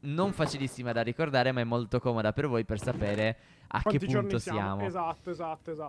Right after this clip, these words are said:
Speaker 1: Tre giorni, che poi in realtà questo è il quarto perché si parte al giorno zero.
Speaker 2: Esatto.
Speaker 1: Allora, bistecche messe a cuocere. Sta trapdoor la posso anche buttare qua.
Speaker 2: Sì, lo so cosa cosino, ma non possiamo fare quella roba lì.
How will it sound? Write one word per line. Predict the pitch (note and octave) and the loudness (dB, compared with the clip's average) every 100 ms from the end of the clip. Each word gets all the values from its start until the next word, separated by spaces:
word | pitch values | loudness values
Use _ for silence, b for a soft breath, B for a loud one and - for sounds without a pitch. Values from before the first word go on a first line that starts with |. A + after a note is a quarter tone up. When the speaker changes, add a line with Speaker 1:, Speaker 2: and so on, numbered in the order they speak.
| E3 | 2
Speaker 1:
Tre | E3 | 2
giorni, | C3+ G#3 G3 C3+ B2 A2+ F#2+ | 6 8 8 6 0 -4 -6
che | - | -4
poi | F3+ | 0
in | C#4 | 2
realtà | F3 D#3 F3+ | 0 0 -2
questo | D#3+ E3 | -2 -2
è | |
il | F3 | -4
quarto | - D#3 C3+ F#3 | 2 2 4 0
perché | E3 B2 | -2 -2
si | - C#3+ | -4 -2
parte | A2+ - | -2 2
al | C#3+ | 2
giorno | A2+ G#2 | 2 -2
zero. | F2+ G2 - _ - | -2 -4 -4 _ -8
Speaker 2:
Esatto. | A3+ F3+ - - - _ _ _ _ _ _ _ - - | -6 -6 -6 -10 -12 _ _ _ _ _ _ _ -20 -14
Speaker 1:
Allora, | G#2+ G2 F#2 | -8 -8 -6
bistecche | A2 - G#2+ G#2 G#2 | -8 -2 -2 -2 -4
messe | G2 G2+ - | -2 0 0
a | D#3 | 0
cuocere. | D#3 F#3+ F#3+ - F#3+ G3 G3 - - _ _ _ _ _ - | 4 4 4 2 0 0 -2 -8 -20 _ _ _ _ _ -20
Sta | - G2 | -12 -10
trapdoor | - G2+ - F2+ E2+ | -6 -6 -6 -6 -4
la | E2 | -4
posso | - - F2+ | -6 -6 -6
anche | F#2+ A2 G2 - | -6 -4 -4 -4
buttare | - - - F#2+ G2 F#2+ G#2+ | -6 -6 -4 -2 -2 -4 -6
qua. | D3+ | -6
Speaker 2:
Sì, | F3+ | -4
lo | F#3+ | -4
so | G#3 F#3 | -4 -6
cosa | F3 F3 | -6 -6
cosino, | F3+ F#3+ F3 | -4 -4 -4
ma | D#3+ | -6
non | F3 F3+ | -6 -6
possiamo | F#3 - E3+ C3+ | -10 -8 -8 -8
fare | D3+ C#3 | -10 -12
quella | D3+ C#3+ | -10 -12
roba | C#3 C3+ | -12 -14
lì. | C#3 | -16